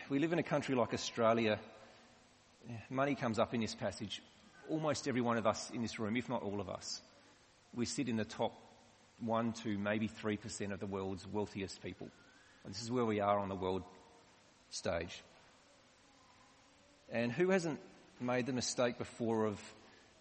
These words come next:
assuming too quickly that what we have is a sign simply of God's blessing?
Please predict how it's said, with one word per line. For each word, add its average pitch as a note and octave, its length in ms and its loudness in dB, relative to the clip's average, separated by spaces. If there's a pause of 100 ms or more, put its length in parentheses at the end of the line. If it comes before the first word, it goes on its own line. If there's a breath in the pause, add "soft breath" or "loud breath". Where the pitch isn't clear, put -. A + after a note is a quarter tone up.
(200)
assuming D3 420 2
too D3+ 300 -2
quickly B2+ 400 -4
that G#2+ 140 2
what A2+ 200 -2
we A#2+ 120 -2
have A2 320 -2
is G2 120 -4
a F#2+ 40 -8
sign G#2+ 580 0
simply A#2 380 -4
of G2 140 -2
God's F#2+ 300 -6 (120)
blessing? G#2 420 -6